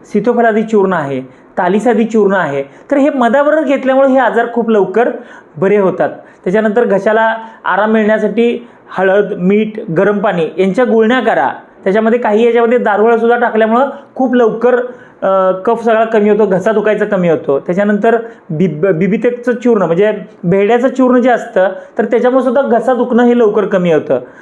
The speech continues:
सूक्ष्म त्रिफळा किंवा गंधक रसायनसारखी औषधं घेतल्यामुळं तिथले इन्फेक्शन्स लवकर कमी येतात. ताप आणि हे कमी येण्यासाठी त्रिभुवन कीर्ती आहे, श्वासकास-, अ, श्वा-, हे श्वासकुटार आहे. तर ह्या पद्धतीच्या आजार, अ, साठी आपल्याला ही आयुर्वेदिक औषधं देता येतात, पण ही वैद्यांच्या सल्ल्यानंच घ्या.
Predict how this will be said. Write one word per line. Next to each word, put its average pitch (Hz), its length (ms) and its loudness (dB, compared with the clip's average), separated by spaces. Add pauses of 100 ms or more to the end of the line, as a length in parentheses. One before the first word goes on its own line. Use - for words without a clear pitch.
(260)
सूक्ष्म 233 280 0
त्रिफळा 220 360 0
किंवा 214 280 0
गंधक 208 240 0
रसायनसारखी 226 480 2
औषधं 220 320 2
घेतल्यामुळं 220 460 0 (260)
तिथले 214 180 0
इन्फेक्शन्स 214 460 0
लवकर 185 260 2
कमी 160 260 -2
येतात. 147 260 0 (480)
ताप 220 220 0
आणि 233 100 0
हे 233 100 4
कमी 226 220 0
येण्यासाठी 226 400 2
त्रिभुवन 214 400 0
कीर्ती 208 300 0
आहे, 147 340 0 (420)
श्वासकास-, 208 460 -2
अ, 180 300 2
श्वा-, 165 440 0
हे 165 120 2
श्वासकुटार 202 540 -2
आहे. 143 280 0 (340)
तर 262 60 0
ह्या 247 140 2
पद्धतीच्या 254 540 0
आजार, 233 260 0
अ, 202 440 2
साठी 214 220 -2
आपल्याला 226 280 2
ही 233 140 0
आयुर्वेदिक 214 420 0
औषधं 214 440 2 (260)
देता 208 200 0
येतात, 240 140 0
पण 269 180 -2
ही 302 100 4
वैद्यांच्या 220 500 0
सल्ल्यानंच 190 540 0
घ्या. 165 200 0